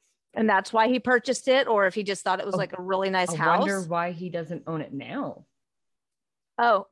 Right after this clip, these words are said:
Speaker 1: actually, I heard it got foreclosed on.
Speaker 2: Interesting.
Speaker 1: I mean,
Speaker 2: Didn't expect
Speaker 1: that's,
Speaker 2: that either.
Speaker 1: that's something I read. That doesn't mean everything you read on the internet is true.
Speaker 2: Of course, yeah.
Speaker 1: So sorry,
Speaker 2: But
Speaker 1: Nicolas Cage, if that's not accurate.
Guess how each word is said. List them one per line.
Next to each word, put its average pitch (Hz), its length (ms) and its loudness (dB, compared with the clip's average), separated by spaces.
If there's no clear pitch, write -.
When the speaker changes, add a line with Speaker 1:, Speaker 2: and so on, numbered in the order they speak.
Speaker 1:
actually, 202 540 0
I 202 80 0
heard 190 240 -4
it 185 160 -6
got - 200 -8
foreclosed 180 560 -2
on. 180 340 0
Speaker 2:
Interesting. 151 920 -12
Speaker 1:
I 262 80 4
mean, 277 140 4
Speaker 2:
Didn't 277 160 2
expect 254 220 2
Speaker 1:
that's, 175 140 -4
Speaker 2:
that 175 60 -8
either. 165 220 -8
Speaker 1:
that's 226 160 -2
something 277 280 0
I 240 100 2
read. 214 540 0
That 190 100 -6
doesn't 208 220 -4
mean 220 140 -2
everything 220 400 -2
you 220 120 -2
read 202 200 0
on 208 100 0
the 208 100 -2
internet 202 300 -2
is 190 180 -10
true. 180 600 -4
Speaker 2:
Of 208 160 -8
course, 160 380 -2
yeah. 165 400 0
Speaker 1:
So 254 120 4
sorry, 294 300 6
Speaker 2:
But 330 60 4
Speaker 1:
Nicolas 302 300 2
Cage, 277 260 2
if 277 80 -2
that's 277 200 0
not 285 160 0
accurate. 262 540 0